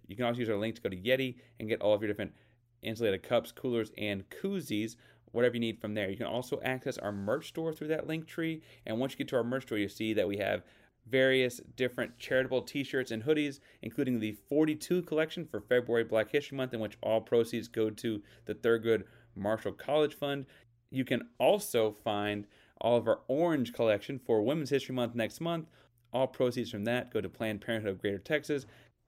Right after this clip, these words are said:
Make sure you help us out and Women's History Month out with that orange campaign. It's already live, so you can go ahead and order that and have it in your hands for Women's History Month this March. As for me,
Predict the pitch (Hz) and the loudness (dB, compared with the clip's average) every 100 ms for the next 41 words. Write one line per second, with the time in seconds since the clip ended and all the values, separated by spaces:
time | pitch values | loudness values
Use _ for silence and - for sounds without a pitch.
0 | _ 120 127 123 123 120 120 - 117 120 | _ -2 0 2 0 2 0 0 -4 -2
1 | 107 - 104 101 101 131 123 123 117 113 | -2 -2 -4 -6 -4 -4 -4 -4 -6 -4
2 | 110 104 - 107 101 107 - - - 113 | -4 -4 -4 -4 0 0 0 -4 -4 -2
3 | 110 101 _ _ 117 110 110 110 - - | -2 -6 _ _ -6 -4 -2 -4 -4 0
4 | 110 104 107 117 110 110 104 101 - 117 | 2 4 4 4 4 0 -2 -2 0 2
5 | 113 110 - _ 107 104 - 143 139 - | 2 0 -6 _ -8 -6 -2 -2 0 -2
6 | 143 170 160 147 139 127 123 120 - _ | -2 -2 0 0 0 0 0 -6 -20 _
7 | - 123 117 110 - - _ - 104 110 | -2 4 4 4 0 -20 _ -8 -6 -4
8 | 104 113 104 101 101 98 - 95 95 - | -4 -6 -6 -6 -6 -8 -10 -8 -6 -6
9 | 104 117 95 - - _ _ _ _ _ | -4 -2 -4 -8 -20 _ _ _ _ _
10 | _ _ - - 127 123 120 127 139 127 | _ _ -16 -4 -2 -2 -2 0 0 -2